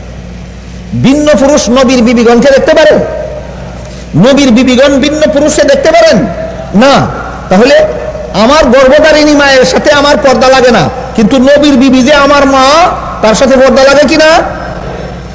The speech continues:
তাহলে পবিত্র কোরআনের আয়াতে যে আল্লাহ বলেছেন, "নবীর বিবিগণ সমস্ত মুমিন মুসলমানের মা", এর ব্যাখ্যা কি? পর্দার, পর্দার ব্যাপারে মা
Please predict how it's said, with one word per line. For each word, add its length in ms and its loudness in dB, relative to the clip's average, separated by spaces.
তাহলে 260 2
পবিত্র 520 0
কোরআনের 380 2
আয়াতে 360 2
যে 100 0
আল্লাহ 240 2
বলেছেন, 360 0
"নবীর 340 0
বিবিগণ 420 0
সমস্ত 400 -4
মুমিন 320 0
মুসলমানের 580 0
মা", 280 0
এর 180 2
ব্যাখ্যা 320 0
কি? 260 -2
পর্দার, 420 2
পর্দার 600 0
ব্যাপারে 400 2
মা 400 0